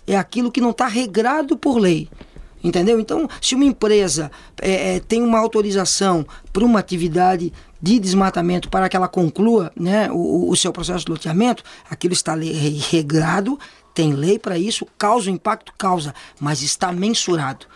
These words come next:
O dano ambiental é quando aquilo é feito às margens da lei, na nossa visão como profissional, né?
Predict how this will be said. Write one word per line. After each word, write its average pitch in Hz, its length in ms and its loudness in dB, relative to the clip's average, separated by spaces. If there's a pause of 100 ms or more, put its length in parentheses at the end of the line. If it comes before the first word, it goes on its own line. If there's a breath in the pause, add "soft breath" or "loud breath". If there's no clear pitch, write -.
(240 loud breath)
O 180 100 -2
dano 269 240 2
ambiental 220 500 0
é 202 40 -2
quando 208 240 -2
aquilo 202 200 -2
é 190 60 0
feito - 420 -4
às 185 220 -2
margens 175 520 -2
da 143 100 -8
lei, 143 200 -14 (260 soft breath)
na 165 140 2
nossa 202 520 0 (180 loud breath)
visão 165 440 -2
como 190 180 0
profissional, 196 640 -2 (260 soft breath)
né? 180 280 0